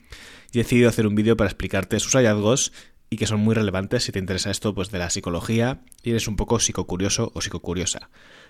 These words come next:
Así que no me voy a enrollar más, vamos con el contenido de, de esta semana, de esta ocasión, pero antes te recuerdo que tienes, eh, bueno, voy a dejar también un enlace al libro de Lisa Feldman, que es la investigadora en cuestión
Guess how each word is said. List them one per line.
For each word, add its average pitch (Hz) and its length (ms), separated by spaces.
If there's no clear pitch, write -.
Así 120 200
que 131 80
no 120 100
me 117 40
voy 117 60
a 117 40
enrollar 113 320
más, 147 340
vamos 107 260
con 104 220
el 92 220
contenido 95 540
de, 90 600
de 95 180
esta 95 200
semana, 123 380
de 120 60
esta 101 160
ocasión, 135 460
pero 117 160
antes 127 220
te 123 100
recuerdo 113 480
que 117 360
tienes, 110 440
eh, 92 220
bueno, 92 160
voy 104 80
a - 20
dejar 123 200
también 117 500
un 110 160
enlace 104 320
al 98 120
libro 95 240
de 90 100
Lisa 95 240
Feldman, 117 380
que 95 100
es 95 40
la 95 80
investigadora 95 480
en 92 60
cuestión 98 520